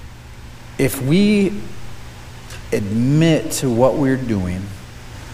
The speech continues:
find a way to use that in the kingdom,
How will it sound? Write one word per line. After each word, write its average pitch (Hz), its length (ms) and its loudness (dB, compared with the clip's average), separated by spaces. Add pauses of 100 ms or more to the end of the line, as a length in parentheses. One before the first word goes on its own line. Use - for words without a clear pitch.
(260)
find 165 480 4
a 143 80 6
way 120 400 4
to - 220 -2
use 120 420 2
that 101 340 0 (480)
in 165 240 4
the 147 80 2
kingdom, 110 680 0